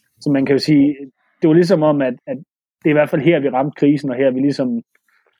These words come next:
kan man sige, næsten spiller os ud af, af mesterskabskampen. Vi har det jo sådan i vores, at vi giver aldrig op, før, før det er matematisk umuligt. Men, men der skal jo ikke være nogen tvivl om, at det ser usandsynligt svært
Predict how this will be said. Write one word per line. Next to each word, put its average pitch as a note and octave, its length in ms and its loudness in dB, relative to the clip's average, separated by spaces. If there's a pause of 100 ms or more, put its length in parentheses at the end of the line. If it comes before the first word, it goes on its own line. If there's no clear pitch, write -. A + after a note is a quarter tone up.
(260)
kan - 120 -8
man C#3 100 0
sige, C3 180 -4
næsten E3 340 -2
spiller A#2+ 260 -4
os A2+ 120 -2
ud B2+ 140 0
af, B2+ 280 -2
af C3 60 -2
mesterskabskampen. C3 840 -4
Vi D3 140 4
har D#3 120 2
det C#3 60 2
jo B2+ 60 0
sådan C#3+ 220 0
i B2+ 120 0
vores, C3 180 2
at B2+ 100 -2
vi C3+ 140 -2
giver C#3+ 140 2
aldrig C#3 220 2
op, A#2+ 160 -2
før, B2+ 140 2 (300)
før B2+ 120 -2
det B2+ 140 2 (140)
er A#2+ 100 -4 (440)
matematisk C3 520 0
umuligt. C#3+ 420 0 (400)
Men, C#3 200 -2
men C3 120 -4
der B2+ 100 -4
skal - 160 -2
jo C3 60 4
ikke C#3+ 120 2
være D3 220 0
nogen D#3 180 4
tvivl C#3+ 260 2
om, C3 180 0
at A#2 100 -6
det B2 160 -4
ser B2+ 160 -2
usandsynligt A#2+ 540 -2
svært A#2+ 240 -2